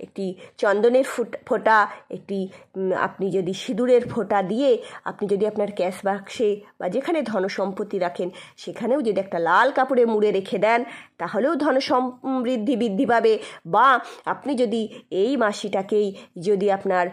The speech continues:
সিংহাসনে বা ঠাকুরের জায়গায় রেখে পুজো করেন, বা এই রূপোর বাঁশিটাকে যদি লাল কাপড়ে মুড়িয়ে আপনি যদি রোজ এটাকে ঠাকুরের সিংহাসনে রেখে ধূপ দ্বীপ দেখান, পূজা আর্চ-, অর্চনা আদি করেন, তাহলেও কিন্তু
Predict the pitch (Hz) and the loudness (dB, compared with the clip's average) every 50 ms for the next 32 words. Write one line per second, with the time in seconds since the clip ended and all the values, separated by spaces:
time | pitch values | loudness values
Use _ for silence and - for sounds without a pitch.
0 | - - _ - - - 233 247 277 269 254 - - 220 196 190 185 175 175 185 | -6 -16 _ -8 -4 -2 0 0 0 0 0 -2 -2 0 0 0 0 0 -2 -2
1 | - - 185 190 - 247 285 285 240 220 233 202 190 185 185 180 175 170 180 180 | -4 -8 -8 -4 -2 0 0 0 2 2 2 2 2 2 2 2 2 0 -2 -2
2 | - 226 190 - 202 175 247 277 277 262 247 240 233 214 220 - - - - - | -4 -4 -2 -4 -2 0 0 2 2 4 6 6 4 4 0 -4 -12 -18 -16 -10
3 | - 180 180 170 180 214 208 185 220 226 226 - 349 359 349 294 302 - - - | -4 -2 0 0 2 0 0 0 -2 -4 -2 -2 0 0 0 -2 -4 -8 -10 -4
4 | - 196 190 190 - 226 220 214 214 214 190 185 190 175 190 190 185 - - - | -2 -2 -2 -4 -4 -4 -4 -2 -2 -2 -2 0 -2 -2 -2 -4 -6 -8 -12 -18
5 | _ - 175 180 190 226 269 269 214 208 202 196 185 190 190 190 185 185 185 214 | _ -2 2 4 4 4 2 0 -2 -2 -2 -2 -2 -2 -2 -2 -2 -2 -2 -2
6 | 226 233 220 208 208 - - - - - 156 156 - 196 185 202 196 170 190 185 | 0 0 0 0 -2 -8 -20 -16 -12 -10 -10 -6 -6 -4 -2 0 0 0 -2 -4
7 | 185 - - - 190 175 190 226 285 320 262 - 240 226 - - - 208 202 - | -6 -10 -12 -8 -2 0 2 4 4 2 2 -2 -4 -6 -6 -6 -4 -4 -2 0
8 | 202 185 180 185 - - _ - - 196 - - 370 359 - - 269 220 226 214 | -2 -2 -2 -4 -8 -18 _ -8 -8 -6 -2 -2 -2 0 0 2 2 2 2 2
9 | - - 233 208 208 190 180 180 185 - - 392 339 240 - - - - - 185 | 2 0 0 0 0 0 0 -2 -2 0 0 0 0 0 -2 -8 -16 -18 -14 -6
10 | 208 233 226 214 208 226 214 185 175 196 190 196 - 190 190 185 - 185 165 185 | -4 -4 -4 -4 -4 -4 -4 -2 -2 -4 -4 -4 -4 -4 -4 -4 -4 -4 -2 0
11 | 190 190 185 - - - 185 185 185 190 - - - - 185 185 180 - 196 185 | 0 0 0 -2 -2 -4 -4 -4 -6 -8 -10 -8 -4 -2 -2 -2 -2 -2 -2 0
12 | 180 175 170 180 180 - 208 233 262 277 277 - - - - _ - - 175 - | 0 0 -2 -2 0 2 2 4 2 2 0 -6 -14 -18 -20 _ -12 -12 -10 -6
13 | 214 208 262 294 269 - 190 175 170 165 185 202 214 | -2 0 0 0 0 0 -2 -4 -2 -2 -4 -4 -4